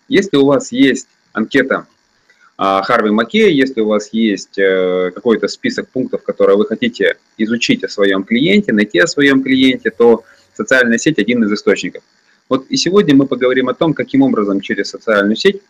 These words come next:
найти, во-первых, найти данные, а во-вторых, эти данные, а, правильно использовать или правильно найти подход к человеку, чтобы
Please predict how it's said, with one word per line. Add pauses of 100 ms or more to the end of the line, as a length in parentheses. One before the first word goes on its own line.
(160)
найти,
во-первых,
найти (400)
данные,
а
во-вторых,
эти
данные,
а,
правильно
использовать
или
правильно
найти
подход
к
человеку,
чтобы